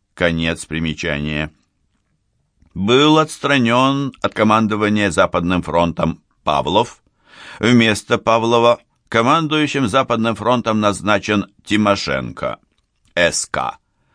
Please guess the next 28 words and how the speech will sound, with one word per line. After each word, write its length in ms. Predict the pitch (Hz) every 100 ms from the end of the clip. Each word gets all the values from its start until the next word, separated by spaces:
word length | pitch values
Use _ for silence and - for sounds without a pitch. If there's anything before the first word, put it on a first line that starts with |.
| _ - -
Ватутин 640 | 82 110 - 226 226 208
назначен 540 | 185 160 156 175 170 151
начальником 680 | 139 - 147 147 147 135 123
штаба 400 | - 131 131 123
Северо-Западного 1040 | - 123 120 120 95 87 95 85 95 95
фронта. 540 | - 90 90 90 95 101 _ _ _ _ -
Также 560 | 113 117 104 110 123
в 60 | 87
этот 420 | 80 - 73 69
день, 340 | 71 80 82 80
тридцатого 800 | 82 78 - 78 - 71 69 71
июня, 560 | 65 67 69 76 90 - _ _ _ -
Г 200 | 101 107
К 160 | 104
О 200 | 95 170
принял 480 | 160 139 156 139 113
ряд 240 | 113 120
постановлений 1000 | - 104 95 87 73 71 78 82 85 - -
о 220 | 90 -
мобилизации 1200 | 92 85 92 90 85 92 90 - 87 87 85 -
женщин 640 | 69 78 87 82 - 73 71
и 80 |
девушек 540 | 67 71 73 90 123 98
для 160 | 90 90
несения 580 | 85 76 80 85 80
службы 460 | - 85 90 - 90
в 60 | 78
войсках 600 | 82 - - 80 -